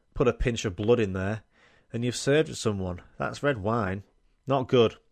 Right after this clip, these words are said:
All you need, if you want to make red wine better, you want it cold, put it in fridge, or if not, get a, oh, it's strawberry, uh, fruit shoot,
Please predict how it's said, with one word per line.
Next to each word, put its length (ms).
All 160
you 100
need, 400
if 140
you 60
want 100
to 60
make 140
red 180
wine 240
better, 380
you 160
want 100
it 120
cold, 440
put 140
it 60
in 80
fridge, 540
or 200
if 100
not, 260
get 240
a, 40
oh, 80
it's 160
strawberry, 580
uh, 180
fruit 260
shoot, 300